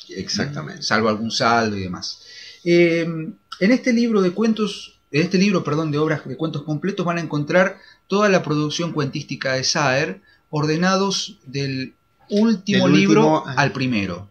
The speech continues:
Speaker 2: ¿no? Es como hacer un, un viaje a la semilla.
Speaker 1: Contracronológicamente.
Speaker 2: Contracronológicamente y como un viaje a la semilla, ¿no? Es decir,
Speaker 1: Exacto.
Speaker 2: el Saer más pulido, el Saer más maduro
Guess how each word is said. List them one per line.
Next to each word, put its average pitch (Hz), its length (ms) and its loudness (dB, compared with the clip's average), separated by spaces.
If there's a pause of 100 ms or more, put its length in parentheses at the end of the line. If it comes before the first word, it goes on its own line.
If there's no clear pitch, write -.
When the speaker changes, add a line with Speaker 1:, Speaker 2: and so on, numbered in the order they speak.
(100)
Speaker 2:
¿no? 214 260 0
Es 175 60 -4
como 151 420 -2 (160)
hacer 175 260 2
un, 170 340 2
un 156 120 0
viaje 185 220 4
a 170 40 8
la 156 80 4
semilla. 147 300 8
Speaker 1:
Contracronológicamente. 139 880 6
Speaker 2:
Contracronológicamente 202 1300 4
y 165 300 -6
como 202 160 0
un 214 60 4
viaje 220 220 0
a 190 40 4
la 143 80 4
semilla, 131 480 -2
¿no? 175 240 2
Es 143 120 2
decir, 170 140 4
Speaker 1:
Exacto. - 180 -10 (280)
Speaker 2:
el 143 320 2
Saer 220 360 8
más 190 180 2
pulido, 156 760 2
el 117 160 -10
Saer 170 300 4
más 156 360 0
maduro 165 680 2